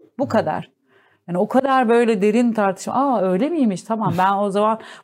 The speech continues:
Speaker 1: buradan alışveriş yapmayacağım. Şu markete gideceğim." Böyle bir şey yok. Böyle bir hayat yok yani. Hiç kusura bakmasınlar.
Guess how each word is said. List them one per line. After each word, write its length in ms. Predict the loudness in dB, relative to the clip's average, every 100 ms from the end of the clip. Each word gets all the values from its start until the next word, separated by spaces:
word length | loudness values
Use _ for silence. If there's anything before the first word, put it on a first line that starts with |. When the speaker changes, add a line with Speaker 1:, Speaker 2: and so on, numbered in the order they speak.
| -4
Speaker 1:
buradan 240 | -2 0
alışveriş 520 | 0 0 0 -2 0
yapmayacağım. 420 | 0 0 0 0 -2
Şu 140 | -2
markete 440 | 2 2 0 -2 -2
gideceğim." 460 | -4 -6 -4 -2 0
Böyle 160 | -2
bir 60 | -2
şey 180 | -2 0
yok. 240 | 0 -2 -12 -14 -4
Böyle 180 | -2 0
bir 80 |
hayat 360 | 2 2 2 2
yok 220 | -2 0
yani. 440 | -2 -2 -6 -10 -12 _ _ _ -18
Hiç 80 |
kusura 360 | -14 -6 0 0
bakmasınlar. 680 | 0 -2 -4 -4 -6 -6